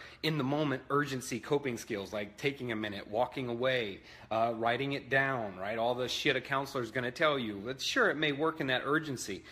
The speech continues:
but it's not gonna be resolved. You're gonna keep saying, "I'm dealing with an anger problem,"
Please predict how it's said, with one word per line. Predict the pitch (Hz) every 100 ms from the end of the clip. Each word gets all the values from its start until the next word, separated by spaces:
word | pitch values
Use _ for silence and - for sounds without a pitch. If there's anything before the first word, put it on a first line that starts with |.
| - -
but | 156
it's | 156 170
not | 170 170
gonna | 151 139
be | 135
resolved. | 135 123 143 180 127 90 -
You're | 131
gonna | 139
keep | 131 151 147
saying, | 143 131 131
"I'm | 135 131
dealing | - 147 160 139 127
with | 123 131
an |
anger | 120 127 120 117
problem," | - 131 127 101 90